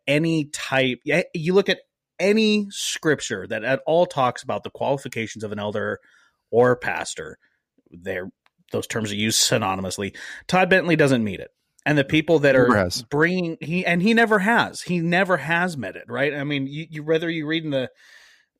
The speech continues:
Speaker 1: the Christianity Today or the Christian Post or whatever, I mean, all the things that he, that he himself admitted to doing disqualify him from ministry,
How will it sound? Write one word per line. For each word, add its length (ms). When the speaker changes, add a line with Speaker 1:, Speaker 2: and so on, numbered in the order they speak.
Speaker 1:
the 260
Christianity 800
Today 600
or 320
the 100
Christian 340
Post 360
or 40
whatever, 440
I 20
mean, 220
all 240
the 100
things 320
that 140
he, 440
that 140
he 160
himself 420
admitted 580
to 100
doing 420
disqualify 760
him 180
from 180
ministry, 480